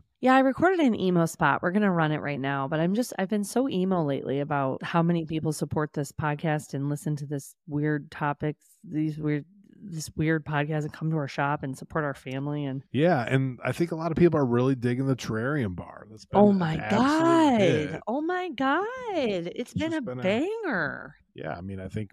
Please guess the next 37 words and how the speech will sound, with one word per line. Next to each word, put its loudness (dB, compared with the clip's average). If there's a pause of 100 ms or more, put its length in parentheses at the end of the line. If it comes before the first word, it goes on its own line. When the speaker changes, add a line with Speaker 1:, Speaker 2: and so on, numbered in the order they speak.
Speaker 2:
people -2
are -6
having -2
a -2
blast. -6
And -8 (200)
just -4
a 4
reminder, 0
we -4
ship, -4 (100)
uh, -4 (160)
we'll -2
ship -2
frog 0
kits. -6 (200)
We'll -2
Speaker 1:
Yeah, 2
Speaker 2:
ship 0
Speaker 1:
honey. -2 (220)
Lux -2
Speaker 2:
Lux -6
Speaker 1:
kits. -6
Speaker 2:
Stems -4
kits. -6 (160)
Speaker 1:
It's -20
called -16
Speaker 2:
Our -6
Speaker 1:
Stems. -4
Speaker 2:
regular 2
Stems -4
kits, -4
which -6
is -8
the -10
pin -6
frogs. -10